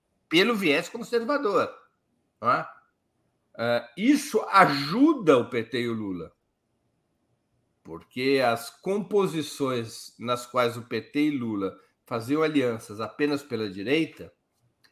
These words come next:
deixava o P T numa situação, é, mais complexa do que o, a, diante da perspectiva agora de que ele tem a pressão pela esquerda também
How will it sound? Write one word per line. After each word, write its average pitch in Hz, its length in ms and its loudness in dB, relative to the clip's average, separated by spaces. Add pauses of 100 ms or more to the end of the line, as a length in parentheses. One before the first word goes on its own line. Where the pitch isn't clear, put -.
(180)
deixava 147 640 4
o 117 60 -8
P 117 160 -4
T 185 260 0
numa 170 260 -2
situação, 185 1120 -2 (500)
é, 135 600 2
mais 175 560 4
complexa 175 920 -2
do 165 260 -8
que 226 180 -4
o, 214 100 0 (540)
a, - 360 -2 (480)
diante 156 400 -2
da 180 80 2
perspectiva 147 760 -2
agora 190 400 4
de 165 160 -8
que - 120 -4
ele 294 160 -2
tem 302 220 -6
a 330 80 -4
pressão 392 360 -4
pela 427 160 -4
esquerda 285 540 2
também 139 500 -4